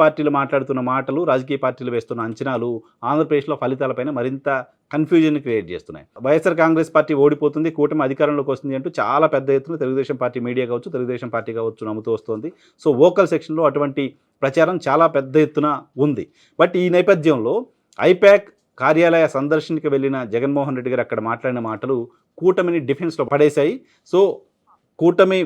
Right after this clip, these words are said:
విజయం సాధించటం విషయం పక్కన పెడితే గత ఎన్నికల్లో వచ్చిన నూట యాభై ఒక్క స్థానాల కంటే ఎక్కువ స్థానాలను మనం గెలుచుకోబోతున్నాం అంటూ జగన్మోహన్ రెడ్డి మాట్లాడడంతో కూటమికి సంబంధించిన నా-, నాయకులు టెన్షన్ పడుతున్నారు. So జగన్మోహన్ రెడ్డికి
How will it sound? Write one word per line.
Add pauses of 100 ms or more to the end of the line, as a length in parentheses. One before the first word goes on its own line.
విజయం
సాధించటం (200)
విషయం
పక్కన
పెడితే (400)
గత (120)
ఎన్నికల్లో
వచ్చిన (120)
నూట (100)
యాభై
ఒక్క
స్థానాల
కంటే (100)
ఎక్కువ
స్థానాలను
మనం
గెలుచుకోబోతున్నాం
అంటూ
జగన్మోహన్
రెడ్డి
మాట్లాడడంతో (420)
కూటమికి
సంబంధించిన
నా-, (100)
నాయకులు (320)
టెన్షన్
పడుతున్నారు. (280)
So (100)
జగన్మోహన్
రెడ్డికి